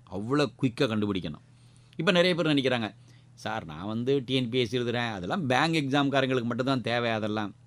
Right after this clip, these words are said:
அப்படிலாம் கிடையவே கிடையாது. இன்னைக்கு நீங்க டி என் பி எஸ் சி எழுதுறதா இருந்தாலும் சரி, சிவில் சர்வீஸ் எழுதுறதா இருந்தாலும் சரி, எந்த தேர்வு எழுதா இருந்தாலும் சரி, இன்னைக்கு quantitative aptitude-ஓ, test of reasoning-ஓ, அந்த test of reasoning-ல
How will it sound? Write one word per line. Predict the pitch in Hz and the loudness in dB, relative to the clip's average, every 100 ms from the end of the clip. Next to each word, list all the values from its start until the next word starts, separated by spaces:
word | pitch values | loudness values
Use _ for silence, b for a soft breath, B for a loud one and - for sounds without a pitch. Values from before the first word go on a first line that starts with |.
| b b b - | b b b -14
அப்படிலாம் | 85 101 120 156 | -6 -4 -2 -2
கிடையவே | 123 131 127 | 0 2 2
கிடையாது. | 117 107 92 - _ | 0 -2 -4 -10 _
இன்னைக்கு | 101 107 101 | -4 -4 -2
நீங்க | 101 92 | -4 -4
டி | 120 | 0
என் | 139 131 | 0 2
பி | 131 | -2
எஸ் | 110 | 0
சி | |
எழுதுறதா | 117 117 117 | 0 0 0
இருந்தாலும் | 113 110 107 101 101 | -2 -2 -2 -4 -4
சரி, | 110 139 156 b b b | 0 0 0 b b b
சிவில் | - - 143 165 | -12 0 2 4
சர்வீஸ் | 160 143 127 | 4 4 4
எழுதுறதா | 120 120 113 110 | 2 2 2 0
இருந்தாலும் | 104 104 107 | 0 -2 -4
சரி, | 110 123 160 - b b - | -2 -2 -2 -6 b b -10
எந்த | 113 127 143 175 202 | 0 2 2 6 4
தேர்வு | 139 175 175 170 151 | 6 6 6 6 6
எழுதா | 143 131 | 6 4
இருந்தாலும் | 120 117 107 | 2 0 0
சரி, | 107 107 104 107 - | 0 0 0 -4 -8
இன்னைக்கு | 113 107 101 110 104 104 - - - - | -2 -2 -2 -2 0 0 -6 -20 -20 -2
quantitative | 127 135 123 127 120 | 2 2 4 4 4
aptitude-ஓ, | 110 117 101 113 123 151 - b b b | 2 0 0 2 4 4 0 b b b
test | - - 147 | -8 -2 2
of | 139 | 4
reasoning-ஓ, | 127 117 117 117 139 151 | 4 2 2 4 4 2
அந்த | 107 104 | -2 -2
test | 113 - | -2 0
of | 151 127 | 0 2
reasoning-ல | 123 120 120 127 180 226 | 0 0 0 4 4 2